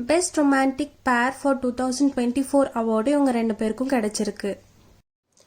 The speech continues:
இதே மாதிரி ரீசென்ட் டைம்ஸ்ல இந்த ரெண்டு பேர் பேருக்குமே நிறைய அவார்ட்ஸ் கிடைச்சிட்டு இருக்கு. இதே மாதிரி பெஸ்ட் ரொமான்டிக் பேரை ரியல் லைஃப்ல கொண்டு வந்தா நல்லா இருக்கும்னு நிறைய ஃபேன்ஸ் வந்து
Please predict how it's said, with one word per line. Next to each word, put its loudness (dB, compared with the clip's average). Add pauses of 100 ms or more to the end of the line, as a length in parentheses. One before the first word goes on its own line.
இதே 4
மாதிரி 4 (100)
ரீசென்ட் 4
டைம்ஸ்ல 0
இந்த 4
ரெண்டு 4
பேர் 0 (140)
பேருக்குமே 2 (360)
நிறைய 4
அவார்ட்ஸ் 2
கிடைச்சிட்டு 0
இருக்கு. -4 (680)
இதே 2
மாதிரி 2
பெஸ்ட் 0
ரொமான்டிக் 0 (140)
பேரை 2
ரியல் 4
லைஃப்ல 2
கொண்டு 2
வந்தா 4
நல்லா 4
இருக்கும்னு -2
நிறைய 2
ஃபேன்ஸ் 0
வந்து -4